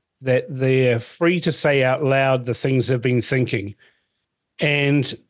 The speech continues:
they, f-, there's a, it, it's really hard to put an exact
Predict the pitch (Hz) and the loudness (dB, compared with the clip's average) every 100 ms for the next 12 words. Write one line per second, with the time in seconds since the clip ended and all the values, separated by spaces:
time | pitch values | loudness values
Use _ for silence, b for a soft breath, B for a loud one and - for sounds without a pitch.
0 | _ _ - 165 156 - - - _ _ | _ _ -2 0 0 -2 -6 -8 _ _
1 | _ _ _ _ _ _ 185 185 208 - | _ _ _ _ _ _ 0 0 0 -2
2 | - 262 - - 196 - 214 240 254 185 | -4 -10 -10 -4 -2 0 2 2 2 2
3 | 226 180 175 190 175 - - 190 160 143 | 0 0 -2 -2 -2 -8 -4 0 2 0
4 | 127 170 170 170 | 0 0 0 -4